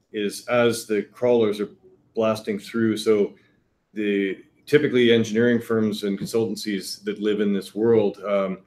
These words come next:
they, they will use a file naming convention, um, to try and <laughs> store, uh,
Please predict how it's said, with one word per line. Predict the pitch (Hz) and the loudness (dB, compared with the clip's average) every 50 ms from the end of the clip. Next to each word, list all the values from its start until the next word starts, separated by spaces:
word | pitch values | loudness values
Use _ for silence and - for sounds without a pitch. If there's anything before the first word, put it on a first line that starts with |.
| _ _ _ _ _ _ | _ _ _ _ _ _
they, | - 117 123 117 | 0 0 0 2
they | 117 123 127 | 4 4 6
will | 120 131 135 | 8 8 8
use | 131 143 147 143 123 | 8 8 6 4 4
a | 110 | 0
file | - 131 127 123 | 0 0 2 2
naming | 123 110 101 95 | 2 0 -2 -2
convention, | - 101 90 - 95 87 - - - - _ _ _ _ _ _ _ _ _ _ _ - | -6 -8 -10 -8 -8 -8 -8 -10 -20 -20 _ _ _ _ _ _ _ _ _ _ _ -6
um, | 101 101 98 95 92 90 | -4 -2 -2 -2 -6 -8
to | 95 | -14
try | - - - 110 107 | -16 -6 -4 -4 -2
and | 101 98 - | -2 -4 -6
<laughs> | - - | -8 -4
store, | 110 113 120 143 120 117 117 - _ _ _ _ _ - - | 0 4 4 4 4 2 -2 -4 _ _ _ _ _ -10 -6
uh, | 104 101 101 98 95 92 | -2 0 0 0 -2 -4